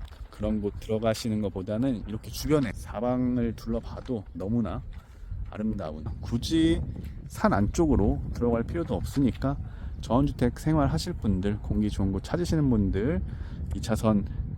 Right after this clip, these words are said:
큰 대로변 옆에 붙은 거 좋아하시는 분들한테 좋을 것 같고요. 이 땅은 공시지가만 해도 사천삼백만 원입니다.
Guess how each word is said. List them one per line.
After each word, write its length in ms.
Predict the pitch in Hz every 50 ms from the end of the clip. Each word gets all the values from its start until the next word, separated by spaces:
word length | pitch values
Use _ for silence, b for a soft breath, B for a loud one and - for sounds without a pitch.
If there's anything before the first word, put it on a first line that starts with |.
| - - - - -
큰 220 | - - 160 156
대로변 460 | - - 107 113 120 113 120 113 107 92
옆에 240 | 87 - - 107 98
붙은 360 | - - - - 127 120 113
거 120 | 104 90
좋아하시는 520 | 85 - - 110 113 117 107 - 117 113 110
분들한테 540 | 101 101 98 95 104 101 98 98 - - 98
좋을 280 | - - - 107 104 110
것 120 | - 117
같고요. 420 | - 113 - - - 113 123 135 135 - - - B B B B B B B B B B - -
이 60 | 123 117
땅은 360 | - 170 170 170 165 160 147
공시지가만 680 | - 160 180 - 226 202 202 - - 185 170 170 170
해도 240 | 170 165 175 180 147
사천삼백만 1000 | 120 - - - 135 - - - 185 175 165 156 156 196 214 247 240 240 226 202
원입니다. 480 | 175 143 113 101 98 95 92 110 120